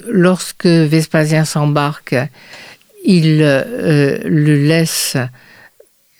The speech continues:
ve-, euh, avec, euh, Titus, son fils,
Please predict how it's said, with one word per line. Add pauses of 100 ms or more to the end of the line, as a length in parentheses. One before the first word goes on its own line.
(100)
ve-,
euh,
avec,
euh,
Titus,
son
fils,